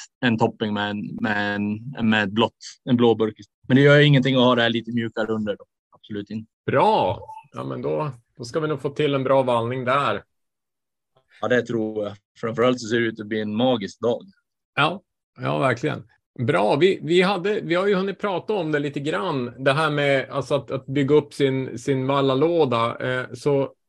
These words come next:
Speaker 2: eh, jag tänker där, där är det ju, alltså, med tanke på Skigo så, så är det egentligen tre produkter, eh, alltså paraffin, tre produkter, pulver som, som kan räcka ganska långt, som jag tolkar det.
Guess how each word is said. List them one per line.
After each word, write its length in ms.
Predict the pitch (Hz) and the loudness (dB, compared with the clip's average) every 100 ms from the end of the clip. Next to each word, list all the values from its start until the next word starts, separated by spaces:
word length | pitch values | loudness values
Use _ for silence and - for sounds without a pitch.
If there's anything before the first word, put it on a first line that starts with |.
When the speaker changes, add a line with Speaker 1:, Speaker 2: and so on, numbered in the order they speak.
| 123 | -4
Speaker 2:
eh, 60 | 131 127 123 123 120 123 | -2 0 -2 -2 -2 -2
jag 140 | 135 | 0
tänker 300 | 151 151 147 | 0 2 0
där, 580 | 139 156 165 156 147 - - _ _ - | 2 4 4 4 2 -2 -12 _ _ -4
där 180 | 135 156 | 0 2
är 260 | 143 165 | 2 4
det 60 | 175 | 4
ju, 400 | 156 143 139 131 - - 120 | 4 6 6 4 -4 -12 -4
alltså, 220 | 131 127 127 - | -2 0 0 -2
med 300 | 123 139 151 | -2 2 4
tanke 240 | 165 147 | 4 0
på 120 | 139 160 | -2 -4
Skigo 680 | - 170 185 160 139 127 | -2 0 0 2 2 2
så, 340 | 120 139 131 123 | 2 0 0 -2
så 320 | 123 139 127 127 | -6 -2 0 -2
är 220 | - 135 | 0 0
det 60 | 131 | 2
egentligen 580 | 127 147 147 131 123 113 - 120 - - | 0 0 -2 -2 -4 -10 -14 -20 -14 0
tre 240 | 139 147 | 4 4
produkter, 800 | 131 135 143 139 - 135 123 120 - 190 117 | 4 4 4 2 -2 0 0 -2 -6 -18 -10
eh, 180 | 123 | -2
alltså 260 | 120 120 123 | -2 -2 -2
paraffin, 500 | 131 123 123 127 120 | 0 0 0 -2 0
tre 180 | 127 120 | 0 0
produkter, 580 | 120 120 117 120 113 110 151 - | 0 -2 -2 0 0 -2 -8 0
pulver 440 | 139 147 135 117 110 | 4 4 2 2 2
som, 320 | 127 113 120 | 0 -4 -4
som 360 | - 117 110 - _ _ _ - | -4 -2 -2 -8 _ _ _ -2
kan 160 | 147 | 2
räcka 260 | 131 117 135 | 2 2 2
ganska 260 | 120 110 135 | 0 2 2
långt, 400 | 156 101 - - _ _ | 2 -2 -8 -18 _ _
som 120 | - 120 | -4 -2
jag 100 | 110 | -2
tolkar 300 | 107 107 | -2 -2
det. 100 | 107 | -6